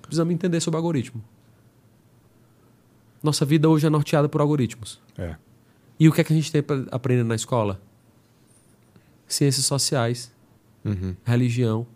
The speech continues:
Speaker 1: matemática, biologia e química. Legal, ótimo, muito bom. Mas nós temos que aprender educação digital.
Speaker 2: Uhum.
Speaker 1: E nós
Speaker 2: Uhum.
Speaker 1: vamos entender o que é que os algoritmos fazem na nossa vida.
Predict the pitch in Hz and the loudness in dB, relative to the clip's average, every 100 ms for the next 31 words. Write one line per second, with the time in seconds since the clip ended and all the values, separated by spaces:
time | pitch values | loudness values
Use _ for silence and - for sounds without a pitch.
0 | - _ - - 120 120 101 98 - - | -20 _ -8 -4 -2 -2 -2 -4 -6 -6
1 | 117 107 101 104 113 110 98 - 90 _ | 0 2 2 0 -2 -2 -4 -6 -16 _
2 | _ 165 185 131 131 160 117 - 110 156 | _ -6 -4 -2 -2 -2 -4 -6 -4 -2
3 | - 110 101 110 117 202 156 127 - _ | -4 -8 -10 -8 -8 -4 -2 -2 -4 _
4 | - - _ _ 104 107 104 98 98 104 | -20 -20 _ _ -4 -2 0 -2 -2 0
5 | 95 95 104 110 - _ _ - _ _ | 2 2 2 -2 -14 _ _ -20 _ _
6 | _ _ _ _ _ _ _ _ _ 107 | _ _ _ _ _ _ _ _ _ -2
7 | 98 101 - 101 98 101 101 95 104 98 | 0 -4 -2 0 0 0 -2 -2 -2 0
8 | 95 95 - _ _ _ 101 87 90 - | 0 -2 -14 _ _ _ -8 -6 -8 -10
9 | - _ _ _ _ _ _ 98 98 98 | -20 _ _ _ _ _ _ -2 0 0
10 | 92 95 104 95 92 90 87 104 101 98 | -2 -4 -4 -2 -2 -4 -8 -6 -4 -4
11 | 92 87 - 95 85 87 90 87 82 95 | -4 -6 -8 -8 -6 -6 -6 -8 -8 -8
12 | 82 69 | -8 -8